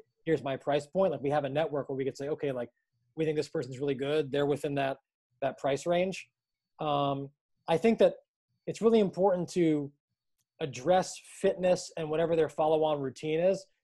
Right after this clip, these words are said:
after you discharge them. And it comes down to, do you have the expertise or the des-, desire to do it yourself?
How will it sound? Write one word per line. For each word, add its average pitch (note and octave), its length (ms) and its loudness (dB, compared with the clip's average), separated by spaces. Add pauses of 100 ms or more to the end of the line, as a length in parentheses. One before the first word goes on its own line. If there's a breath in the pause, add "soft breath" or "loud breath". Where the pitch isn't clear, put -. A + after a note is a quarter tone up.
(240)
after D#3 320 -2
you C#3+ 80 -4
discharge F#3+ 540 2
them. A3+ 200 2
And E3 100 -4
it D#3 60 -6
comes F3 200 -2
down E3+ 220 0
to, D3+ 260 -4 (540)
do D3 80 -4
you F3+ 100 6
have F3 100 4
the D#3+ 100 4
expertise E3 580 -2
or E3 40 -10
the D3+ 80 -6
des-, C#3+ 320 -4
desire D3+ 400 2
to C3 60 -8
do D3+ 160 -4
it D3 60 -6
yourself? D3+ 480 2